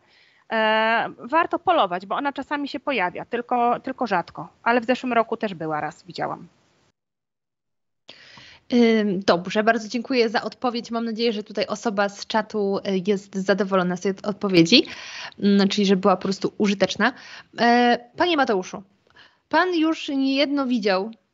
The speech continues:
Speaker 2: w czasie swoich podróży, niejednego doświadczył i jestem ciekawa, jak te wszystkie doświadczenia wpływają na pana takie codzienne życie, kiedy nie jest w żadnej kolejnej podróży,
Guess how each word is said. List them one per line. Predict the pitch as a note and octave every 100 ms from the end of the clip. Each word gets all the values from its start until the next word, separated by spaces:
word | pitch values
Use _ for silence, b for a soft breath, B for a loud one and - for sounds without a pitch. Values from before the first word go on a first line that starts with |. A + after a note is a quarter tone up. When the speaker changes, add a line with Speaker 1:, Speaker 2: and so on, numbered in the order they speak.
| _ G3+
Speaker 2:
w |
czasie | A#3 A3+
swoich | A#3+ A#3+ A3+ G#3+
podróży, | - A3 A#3 A3 G#3+ F#3+ G3
niejednego | A3 A#3 A3+ A#3 D4 C#4+
doświadczył | A#3 - - G#3+ G3 - F#3+ F#3
i | G#3+
jestem | F4 - B4
ciekawa, | D4+ D4+ B3+
jak | A3+ A3+ F4+ - - _ _ _
te | - B3+ B3
wszystkie | - - - D#4+ - - C#4 A#3
doświadczenia | B3+ A#3 - A#3 A3 - - G3+ F#3+ G#3 D#4 B B B -
wpływają | _ - B3 D4 A4 F#4+
na | D4
pana | D4+ D4+ D4
takie | C#4 C4+ C4
codzienne | - B3 B3 C#4+ C4+ B3+
życie, | A3 G#3+ G3 D3
kiedy | - G3 A3 A3+ G#3+ G#3+
nie | B3 C#4
jest | C4 A3 G#3+
w |
żadnej | A#3 A3 A3
kolejnej | G#3+ A3 G#3+ G3
podróży, | G3 F#3 A#3 G#3+ A3+ A3